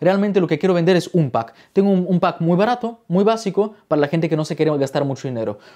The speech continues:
Un pack muy caro, para la gente que quiere gastarse mucho dinero. Y un pack entre medias que es el que mejor me sale a mí,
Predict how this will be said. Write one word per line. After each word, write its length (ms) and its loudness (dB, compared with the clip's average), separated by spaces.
Un 160 2
pack 240 -2
muy 280 2
caro, 400 0
para 140 0
la 80 0
gente 300 -2
que 100 -4
quiere 380 2
gastarse 580 0
mucho 260 2
dinero. 300 -2
Y 60 0
un 140 2
pack 180 -2
entre 240 0
medias 440 -2
que 160 -2
es 260 -10
el 160 4
que 100 0
mejor 240 -2
me 120 -2
sale 220 0
a 60 -2
mí, 320 -6